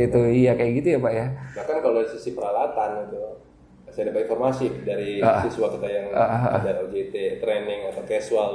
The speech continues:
Speaker 2: di
Speaker 1: Iya.
Speaker 2: hotel berbintang di mana ini,
Speaker 1: Ah.
Speaker 2: mereka bahkan nggak punya alat seperti yang kita miliki.
Speaker 1: Maksudnya alat yang ditemui di industri tidak seperti, tidak selengkap yang ada di kita, gitu.
Speaker 2: Benar, kita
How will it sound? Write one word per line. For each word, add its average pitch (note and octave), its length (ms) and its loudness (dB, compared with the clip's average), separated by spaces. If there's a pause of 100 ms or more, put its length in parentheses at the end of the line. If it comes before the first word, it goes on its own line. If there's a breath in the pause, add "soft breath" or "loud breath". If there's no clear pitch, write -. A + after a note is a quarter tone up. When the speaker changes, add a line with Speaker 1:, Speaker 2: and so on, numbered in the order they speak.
Speaker 2:
di A2+ 220 4
Speaker 1:
Iya. G2+ 60 0
Speaker 2:
hotel G#2 280 0
berbintang A2 460 -2
di G#2+ 100 -4
mana G#2+ 180 -4
ini, B2+ 160 -2 (100)
Speaker 1:
Ah. - 160 4
Speaker 2:
mereka A#2 120 2
bahkan - 220 0
nggak - 220 -2
punya D#3+ 320 -2 (480)
alat B2+ 500 -2
seperti - 440 -10
yang D3 140 0
kita C#3 180 -4
miliki. C#3 520 -6 (340)
Speaker 1:
Maksudnya G3+ 840 4
alat E3+ 340 6
yang E3+ 260 6
ditemui D#3+ 480 6
di D#3 140 8
industri D3 500 8 (680)
tidak E3+ 320 8
seperti, F3 320 6
tidak E3 160 8
selengkap F3 320 6
yang F#3 260 6
ada D#3+ 220 6
di D3 100 4
kita, C3+ 300 6
gitu. D#3+ 180 6
Speaker 2:
Benar, - 300 4
kita D#3+ 180 0